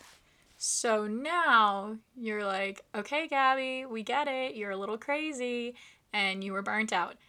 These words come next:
And that's why you didn't pick up a microphone, talk into it for twenty minutes, and put it on the internet."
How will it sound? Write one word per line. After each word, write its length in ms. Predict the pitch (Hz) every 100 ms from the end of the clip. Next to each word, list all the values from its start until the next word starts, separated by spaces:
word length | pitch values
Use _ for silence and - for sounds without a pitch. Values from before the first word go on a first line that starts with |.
| _ -
And 160 | 185
that's 260 | 185 185 -
why 200 | 196 202
you 160 | 214
didn't 300 | 214 214 214
pick 200 | - 190
up 100 | -
a 60 | 226
microphone, 640 | 240 226 220 - 196 196
talk 320 | 196 185 190 208
into 280 | 196 -
it 120 | 196 -
for 140 | 202
twenty 280 | - 202 196
minutes, 360 | 190 190 185
and 200 | - 190
put 140 | 190 185
it 80 | 185
on 160 | 180
the 80 | 180
internet." 320 | 185 - -